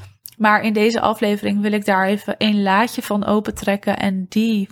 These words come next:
aan je uitleggen, zodat je misschien die kan gaan inzetten in positionering. En dat is dus je aanbod verwerken in je positionering. Dat kun je doen door drie opties.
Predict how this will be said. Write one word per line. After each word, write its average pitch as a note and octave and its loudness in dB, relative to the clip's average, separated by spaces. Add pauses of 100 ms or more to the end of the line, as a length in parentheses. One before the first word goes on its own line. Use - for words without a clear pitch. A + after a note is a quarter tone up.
(120)
aan G3 -2
je F#3+ -4
uitleggen, G#3+ 0
zodat A3 -2
je A3+ -4
misschien G#3+ 0
die G#3 2
kan G3+ 0
gaan F#3+ -2
inzetten G3+ -2
in G3 -2
positionering. F#3 -6 (800)
En G#3+ 0
dat A#3 0
is A#3+ 0
dus A3 0
je A3 0
aanbod A3+ 0
verwerken A#3 0 (120)
in A3 0
je A3+ 2
positionering. F#3+ -6 (920)
Dat A3+ 0
kun B3+ -2
je C4 0
doen A#3+ 2
door G3+ 0 (120)
drie A3 -2
opties. - -4